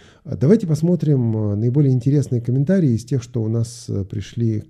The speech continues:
к прошлому нашему эфиру. А, Жанна Михайлова писала:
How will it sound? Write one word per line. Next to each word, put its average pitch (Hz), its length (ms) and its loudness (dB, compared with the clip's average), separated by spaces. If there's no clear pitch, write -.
к 98 180 -6
прошлому 113 480 -2
нашему 92 400 -4
эфиру. 190 380 0
А, 104 320 -4
Жанна 113 280 2
Михайлова 101 560 -2
писала: 120 580 -2